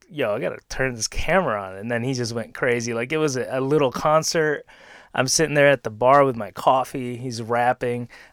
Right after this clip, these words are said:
I'm filming. And then all this, uh, these, like, people are watching him behind me. And then once he complete-, he finishes, I'm just like, "Whoa, this is cool." And everyone's, like, clapping and stuff. It was so, so cool. And I was like, "Man, this is a great morning." And it was only, like, nine o'clock, nine thirty.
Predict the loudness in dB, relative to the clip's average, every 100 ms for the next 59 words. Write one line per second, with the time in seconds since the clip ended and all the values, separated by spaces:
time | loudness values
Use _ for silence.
0 | -8 -8 0 2 2 0 -2 -2 0 2
1 | 2 2 0 -2 0 2 2 0 -6 -6
2 | -6 -2 -4 -6 _ -6 -2 4 4 4
3 | 4 4 4 -2 -4 -6 -6 -2 2 2
4 | 2 -2 -6 -6 -2 0 0 -2 -6 -10
5 | -12 -10 -10 -10 -12 -4 -2 0 -2 -2
6 | -4 -4 -2 -2 -2 -2 4 6 6 6
7 | 2 -2 4 10 10 10 6 4 4 0
8 | -2 -4 -6 -4 0 2 0 -2 -6 -6
9 | -6 -8 -14 -20 -20 -12 -2 -2 0 0
10 | 2 2 0 -2 -2 -6 -6 -6 -4 -2
11 | -2 -2 -6 -4 0 0 0 -6 -8 -18
12 | -20 -20 _ -20 _ -6 -4 -4 -8 -6
13 | -8 -8 -10 -12 -10 -6 -2 -2 -2 -4
14 | -6 -6 -8 -8 -10 -10 -12 -12 -12 -10
15 | -12 -12 -16